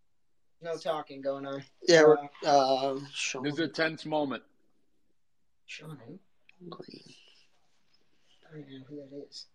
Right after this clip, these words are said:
Speaker 2: LaDainian Tomlinson was after that, right? No, it might be LaDainian Tomlinson.
Speaker 1: Two year? How much money?
Speaker 2: Two year,
Speaker 3: Two,
Speaker 2: five
Speaker 3: two year,
Speaker 2: million.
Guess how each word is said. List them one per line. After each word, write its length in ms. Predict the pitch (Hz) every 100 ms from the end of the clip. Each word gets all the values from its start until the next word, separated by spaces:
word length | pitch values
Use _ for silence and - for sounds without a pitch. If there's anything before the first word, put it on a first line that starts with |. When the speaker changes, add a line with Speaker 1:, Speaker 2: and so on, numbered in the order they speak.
| _ _ -
Speaker 2:
LaDainian 420 | 160 156 165 127
Tomlinson 400 | 113 120 110 -
was 100 | - -
after 120 | -
that, 360 | - _ -
right? 340 | - - - 151
No, 140 | 226 - _ _ _ _
it 100 | 147
might 180 | 139 254
be 80 | 196
LaDainian 80 | 208
Tomlinson. 480 | - - - - - _ _ _ _ _ -
Speaker 1:
Two 160 | - 165
year? 360 | 165 147 180 196 _ _ _ _ _ _ _
How 120 | -
much 380 | 180 226 233 - - _ -
money? 300 | 214 226 233
Speaker 2:
Two 180 | 233 -
year, 200 | 175 160
Speaker 3:
Two, 60 | 165
Speaker 2:
five 200 | 151 131
Speaker 3:
two 180 | 135 160
year, 180 | 165
Speaker 2:
million. 140 | 160